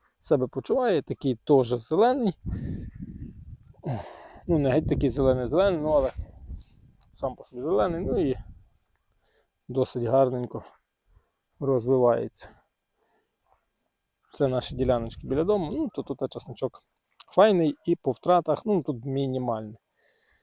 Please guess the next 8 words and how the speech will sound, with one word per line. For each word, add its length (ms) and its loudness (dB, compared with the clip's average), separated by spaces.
Мінімальний. 600 -2
Не 180 -4
знаю, 260 4
з 60 -12
чим 200 -2
це 100 -6
зв'язано. 520 4
Я, 380 6